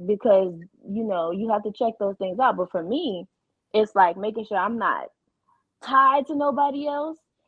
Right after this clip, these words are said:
And also that my spiritual, my mental is good enough to be with a person and, like, really be with them. Like, "I'm here for you. I, I, I can, I can handle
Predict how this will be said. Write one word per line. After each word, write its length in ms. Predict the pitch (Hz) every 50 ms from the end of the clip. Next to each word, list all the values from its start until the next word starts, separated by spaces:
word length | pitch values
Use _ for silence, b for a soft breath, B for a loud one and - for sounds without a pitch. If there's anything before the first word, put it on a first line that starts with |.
| _ - -
And 100 | 214 214
also 460 | 175 202 226 226 - 240 220 214 214
that 280 | 196 208 196 185 -
my 220 | 180 202 214 226 214
spiritual, 640 | - - - - 247 254 247 240 233 - 226 214 202
my 140 | 196 190 190
mental 480 | 190 196 196 208 202 - 208 190 185 185
is 140 | 180 175 175
good 160 | 196 196 196
enough 340 | 196 190 190 180 170 170 _
to 120 | - 175 - -
be 180 | 208 208 208 196
with 140 | 185 185 - 185
a 40 | 175
person 600 | - 196 190 190 185 - - 170 160 160 160 _ _ _ _ _ _ _ _ _ _ _ -
and, 180 | 196 185 185
like, 280 | 180 170 156 156 147 - _ _ _ _ _
really 720 | - 180 175 185 202 208 208 196 190 185 185 180 165 165 - - _ _ _ _ _ _ _ - 160 160 _
be 280 | - 233 226 240 240 208
with 180 | 170 165 160 - -
them. 340 | 147 127 107 90 - - 180 _
Like, 340 | - 165 160 156 156 147 - _ _ _ -
"I'm 180 | 190 214 220
here 300 | 196 175 180 185 185 180
for 100 | 170 -
you. 340 | 156 151 147 135 131 117 - _ _ _ _ -
I, 160 | 147 170 175 - -
I, 160 | 165 170 165 - _ _ _ -
I 100 | 165 180
can, 280 | 180 - 202 190 190 190 -
I 120 | - 196 202
can 180 | - 214 214
handle 480 | 185 185 233 226 233 220 202 190 185